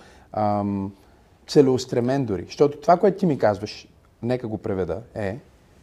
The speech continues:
че ако аз усещам, че това е правилното, аз вярвам, че това е правилното, дори и да не е, слагам кавички, правилното, само вярата ми и това, че съм убеден, че този проект може да работи,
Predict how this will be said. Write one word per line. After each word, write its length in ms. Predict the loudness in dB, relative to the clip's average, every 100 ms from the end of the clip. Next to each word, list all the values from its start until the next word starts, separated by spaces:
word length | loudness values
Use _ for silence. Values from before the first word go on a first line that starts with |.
| _ _ _ -2
че 120 | 0
ако 180 | 4 4
аз 200 | 4 2
усещам, 380 | 0 0 -2
че 120 | -12 -2
това 140 | 0
е 40 |
правилното, 600 | 2 0 0 -2 -8 -16 _
аз 220 | -2 2
вярвам, 320 | 6 6 6 0
че 120 | -6
това 140 | -10
е 80 | -10
правилното, 580 | -8 -10 -12 -18 -20 _ _ _ _ _ _ _ _ -2
дори 320 | 4 4 4
и 80 | 4
да 160 | 4
не 260 | 4 4 4
е, 60 | 4
слагам 360 | 4 4 2
кавички, 480 | -2 -4 -6 -10 -16 -16 _ _ _
правилното, 640 | 4 6 2 -4 -6 -6 -8 -18 _ _ _ _ -16
само 420 | 4 6 8 6
вярата 520 | 6 10 10 8 4
ми 320 | 0 -2 -6 -6
и 100 | -8
това, 220 | -2 -2
че 140 | -2 -4
съм 160 | -4
убеден, 360 | -2 0 0 -2
че 120 | -2
този 220 | -2 -2
проект 300 | -2 -4 -4
може 200 | -4 -4
да 100 | -2
работи, 480 | -2 -2 -2 -4 -8